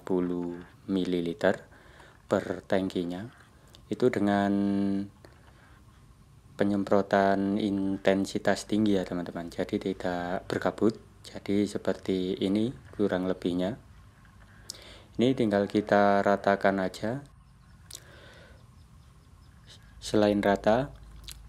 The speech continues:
pada penyemprotan ini juga harus terlihat basah, sekiranya sampai basah ya. Makanya digunakan untuk spray yang agak kencang, jadi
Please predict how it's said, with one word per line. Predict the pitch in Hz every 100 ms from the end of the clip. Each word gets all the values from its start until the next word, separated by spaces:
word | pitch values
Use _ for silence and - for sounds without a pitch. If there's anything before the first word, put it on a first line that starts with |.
| -
pada | 113 120
penyemprotan | 120 113 110 110 107 107
ini | 101 101 120
juga | 113 104 95 - 98 101 101 95 92
harus | 90 95 -
terlihat | - 98 - 95 85 92 92 -
basah, | - 87 - 98 - - -
sekiranya | - - 95 92 90 92 92 90
sampai | - 90 90 95 -
basah | 95 92 104
ya. | 90 87
Makanya | 90 90 - 92 98 120 123 113
digunakan | 107 - 92 90 87 101 104 104
untuk | 101 92 - 92 92 -
spray | - - 98 98 98 98 90
yang | 87 87 90 -
agak | 92 87 - 90 -
kencang, | - 90 98 95 131 - - - -
jadi | - 95